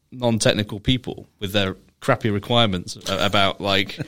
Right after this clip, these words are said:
<laughs> compound interest, right? Why do, because I shouldn't give a shit, right? Uh, the, the I T team shouldn't be,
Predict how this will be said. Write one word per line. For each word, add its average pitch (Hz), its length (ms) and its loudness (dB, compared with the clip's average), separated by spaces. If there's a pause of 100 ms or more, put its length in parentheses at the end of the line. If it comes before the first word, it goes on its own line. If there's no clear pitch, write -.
(140)
<laughs> - 220 -12
compound 104 360 4
interest, - 480 0
right? - 180 2
Why 156 160 6
do, 165 120 8 (400)
because 175 380 6 (600)
I 185 400 0
shouldn't 180 320 4
give 170 160 4
a 190 60 8
shit, 110 300 2 (600)
right? - 360 2
Uh, 123 120 4 (200)
the, 156 180 6
the 147 340 4
I 170 160 8
T 180 260 2
team 87 400 -2 (360)
shouldn't 170 500 4
be, 104 440 2